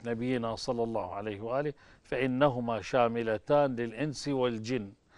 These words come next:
فآخر نبي وصلتهم رسالته قبل نبينا صلى الله عليه وآله رسالة موسى، أما عيسى فكان للناس فقط، لبني، كان رسولا لبني إسرائيل، و-،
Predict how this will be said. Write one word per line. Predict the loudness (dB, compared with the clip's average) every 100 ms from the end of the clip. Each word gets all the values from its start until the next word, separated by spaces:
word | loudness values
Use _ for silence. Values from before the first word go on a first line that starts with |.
| -20 -20 -20 _
فآخر | 0 10 10 10 6 2
نبي | 4 4 2 -4 -8 -20 _ _ _ _
وصلتهم | -2 2 8 8 8 4 0
رسالته | 0 4 4 6 4 0 -2 -2 0 4
قبل | 6 6
نبينا | 4 2 0 0 0 -2 -6 -16 -20
صلى | 2 4 6
الله | 6 4 4
عليه | 0
وآله | 0 0 0
رسالة | 2 4 4 2
موسى، | 0 -2 -2 -2 0 -2 -2 -10 -20 -2
أما | 0 4
عيسى | 4 4 2 2
فكان | 0 -2 0 2
للناس | 2 0 0 0 0 -4
فقط، | -2 -2 -2 -8 _ _ -20 _ _ _ _ _ -6
لبني، | 2 2 2 -4 -16 -20 _
كان | 6 8
رسولا | 8 2 4 4 6
لبني | 4 2 0 -2 -4
إسرائيل، | -4 -2 -2 -4 -12 -16 _ _ _ _ _ _ _ -12
و-، | -4 4 6